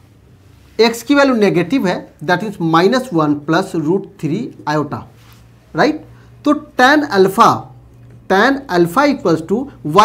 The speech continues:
means root three by minus of one, that means root three by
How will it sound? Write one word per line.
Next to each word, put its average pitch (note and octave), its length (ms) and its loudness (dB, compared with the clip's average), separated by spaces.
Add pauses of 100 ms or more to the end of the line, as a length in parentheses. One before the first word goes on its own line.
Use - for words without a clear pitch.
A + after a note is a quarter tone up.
means F#3 340 0
root G3+ 240 -2
three A#3 200 -4 (680)
by F3+ 100 4 (1700)
minus G3 360 4
of G#3 200 -2
one, D3 240 -2 (680)
that D#3+ 280 -2
means A#3+ 340 -2 (120)
root G3 260 2
three E3+ 200 0
by G3 140 0